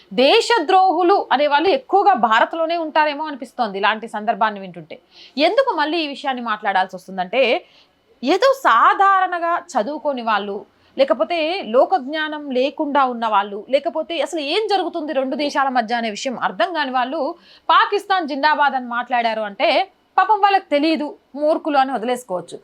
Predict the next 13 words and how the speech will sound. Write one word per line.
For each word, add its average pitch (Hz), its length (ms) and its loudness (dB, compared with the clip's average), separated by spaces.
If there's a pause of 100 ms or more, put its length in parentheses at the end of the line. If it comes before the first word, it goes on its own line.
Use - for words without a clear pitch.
(320)
కానీ 415 300 2
టెక్కీ, 339 440 0
ఒక 226 140 -2
సాఫ్ట్‌వేర్ 392 640 2
ఎంప్లాయీ 311 500 0 (100)
ఆపరేషన్ 359 560 0
సింధూర్ 339 540 -2
తర్వాత 247 340 2
కూడా 226 220 0
పాకిస్తాన్ 311 720 -2
జిందాబాద్ 247 480 0
అని 220 120 -6
మాట్లాడాడంటే, 214 840 -4